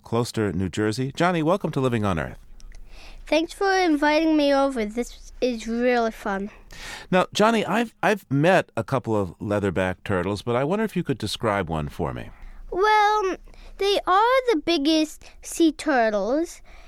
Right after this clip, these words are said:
Speaker 2: and they do weigh a lot. They don't live as long as the smaller turtles, but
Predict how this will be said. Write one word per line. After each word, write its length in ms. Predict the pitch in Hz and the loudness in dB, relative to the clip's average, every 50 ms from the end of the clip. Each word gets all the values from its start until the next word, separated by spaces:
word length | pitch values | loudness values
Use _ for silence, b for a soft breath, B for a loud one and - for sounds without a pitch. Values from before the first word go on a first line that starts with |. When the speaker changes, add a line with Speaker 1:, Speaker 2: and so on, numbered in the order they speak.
| b b b - | b b b -2
Speaker 2:
and 800 | - 277 311 311 320 320 320 320 330 330 330 330 330 330 311 - - - | 2 4 4 6 6 4 4 4 4 4 4 4 4 4 2 2 0 0
they 160 | 277 277 311 | 0 2 2
do 460 | 269 262 330 320 320 311 302 302 294 269 | 2 2 2 4 4 6 4 4 2 0
weigh 360 | 214 220 247 262 247 240 233 | 0 0 2 2 4 4 4
a 100 | 226 220 | 4 2
lot. 520 | 220 214 220 226 240 294 370 392 - - B B B B B - - | 2 2 2 4 2 2 0 -2 -6 -14 B B B B B -4 0
They 120 | - 320 | 2 2
don't 560 | 269 - 403 440 494 508 466 381 330 311 302 311 | 2 4 4 4 6 6 6 6 6 6 6 6
live 500 | 330 339 330 311 285 262 247 240 240 - - | 6 6 6 6 6 4 4 2 -2 0 0
as 200 | 269 285 254 - | 0 2 2 2
long 280 | 294 302 302 320 311 | 2 4 4 4 4
as 120 | 302 311 - | 2 2 0
the 120 | - 277 | -4 -6
smaller 480 | - - - 285 285 277 277 269 254 233 | -4 -2 0 2 2 4 4 2 2 0
turtles, 540 | - - - 254 214 208 208 214 233 - - | -2 -4 -4 -4 -2 -2 -2 -4 -4 -6 -4
but 340 | - - 285 285 277 - | 0 2 2 2 2 0